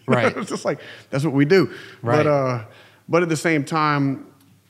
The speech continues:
Speaker 2: you know, my dad and them learned, they, they played all kind of musics before. They played, like, folk music of the sixties. They were that generation, and their dad played piano and piano accordion, the old time music, hand my walking cane and, uh,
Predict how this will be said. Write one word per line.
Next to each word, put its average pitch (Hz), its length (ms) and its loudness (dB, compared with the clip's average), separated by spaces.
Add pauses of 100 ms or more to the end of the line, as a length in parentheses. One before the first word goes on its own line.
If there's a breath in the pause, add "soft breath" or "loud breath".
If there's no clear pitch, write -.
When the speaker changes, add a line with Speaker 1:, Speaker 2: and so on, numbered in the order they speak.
(120)
Speaker 2:
you 139 80 0
know, 139 80 0
my 127 140 0
dad 131 300 0
and 123 100 -2
them 117 360 -4
learned, 120 560 -4 (800 soft breath)
they, 139 180 -2
they 170 200 2
played 139 240 0
all 127 100 -2
kind 127 220 -4
of 120 40 -2
musics 117 300 -4
before. 131 380 -6
They 123 100 -4
played, 117 220 -8
like, 113 180 -12
folk 110 480 -14
music 101 540 -14
of 98 100 -14
the 104 80 -16
sixties. 104 840 -12
They 117 120 -6
were 113 160 -8
that 113 220 -12
generation, 123 640 -6
and 110 220 -6 (260 soft breath)
their 165 260 -2
dad 117 480 -10
played 110 440 -8
piano 143 420 -2
and 110 100 -8
piano 120 300 -6
accordion, 123 720 -2 (240 loud breath)
the 117 120 -8
old 165 360 0
time 135 320 -4
music, 131 260 -6
hand 131 280 -6
my 123 80 -4
walking 131 500 -6
cane 127 420 -4
and, 123 220 -8
uh, 117 380 -12